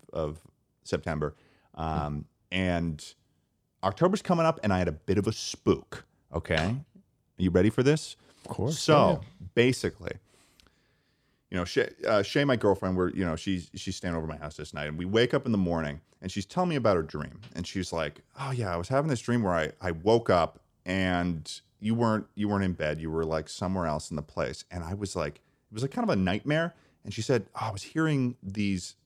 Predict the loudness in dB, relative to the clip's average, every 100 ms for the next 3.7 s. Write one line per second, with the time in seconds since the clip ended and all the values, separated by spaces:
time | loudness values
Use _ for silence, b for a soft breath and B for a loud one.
0 | _ -4 -4 -8 _ _ _ _ -12 -2
1 | 0 0 0 2 4 4 -4 -6 -2 -2
2 | -4 -2 0 0 -4 -6 -6 6 6 6
3 | 4 4 4 2 -2 -2